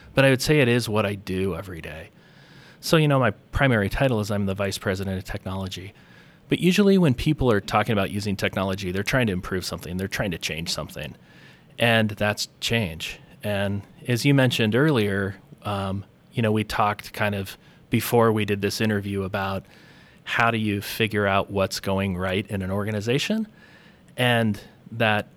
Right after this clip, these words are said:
kind of people, process, and tools, three things that need to be aligned and working really well.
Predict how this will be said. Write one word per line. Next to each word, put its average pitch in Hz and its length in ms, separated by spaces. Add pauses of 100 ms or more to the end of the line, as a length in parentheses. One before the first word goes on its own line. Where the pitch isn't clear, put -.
(140)
kind 117 200
of - 160
people, 123 320
process, 113 500
and 104 100
tools, 120 520
three 110 340
things 117 440
that 87 120
need 104 160
to 101 80
be 104 140
aligned 101 400
and 98 120
working 98 340
really 101 240
well. 104 420